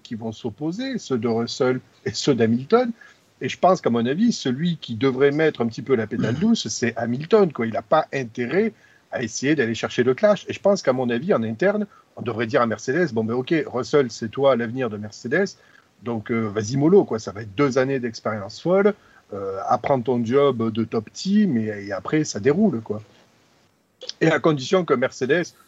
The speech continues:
soit dans une bonne forme, parce que si c'est la trois ou quatrième équipe du plateau, euh, euh, l'an prochain, l'ambiance sera peut-être, euh, moins,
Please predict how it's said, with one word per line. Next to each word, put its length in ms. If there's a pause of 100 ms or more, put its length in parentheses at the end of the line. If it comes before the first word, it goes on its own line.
soit 200
dans 140
une 200
bonne 200
forme, 380
parce 160
que 120
si 160
c'est 180
la 160
trois 280
ou 60
quatrième 640 (300)
équipe 320
du 120
plateau, 720
euh, 160 (320)
euh, 120
l'an 160
prochain, 440
l'ambiance 480
sera 240
peut-être, 360
euh, 160
moins, 1300